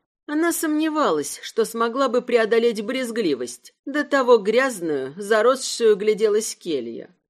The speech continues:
Аргус и тот хвост поджимал, будто брезгуя коснуться стены. Молодые и чистые всегда в цене были.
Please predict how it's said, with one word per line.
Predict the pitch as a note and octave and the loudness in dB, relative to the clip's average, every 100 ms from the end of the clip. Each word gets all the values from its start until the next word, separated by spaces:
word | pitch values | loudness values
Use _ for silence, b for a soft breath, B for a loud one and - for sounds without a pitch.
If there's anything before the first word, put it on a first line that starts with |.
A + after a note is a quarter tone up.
| _ - | _ -6
Аргус | D#4 D#4+ C4+ D4 C#4+ | 0 0 0 -4 -4
и | C#4 | -2
тот | A#3 A#3 | 2 2
хвост | - G#3+ E3 - _ | 0 -2 -2 -4 _
поджимал, | D#3+ C#3 E3+ D#3 C3+ | -6 -4 -6 -4 -4
будто | C#3 F#3 G#3 - - G3 | -8 -4 -4 -4 -4 -2
брезгуя | G#3 A3+ F#3+ G#3 | 2 2 4 2
коснуться | G3 G#3 - F3+ - F#3 | 2 -4 -4 -6 -4 -8
стены. | F3+ - G#3 F#3 B2 A#2 _ _ _ _ _ - | -10 -6 -2 -2 -4 -10 _ _ _ _ _ -10
Молодые | B3+ C4 A3 D4+ D#4+ C#4 | -6 -4 -2 0 0 -2
и | |
чистые | B3+ - D4 - C#4 B3+ | -4 -6 -6 -6 -6 -6
всегда | A#3+ A#3+ G#3+ G#3 C#4 | -6 -6 -4 -2 -4
в | - | -6
цене | - G3+ E3+ D3+ | -8 -4 -2 -4
были. | C#3+ C3+ B2+ B2 | -4 -6 -6 -10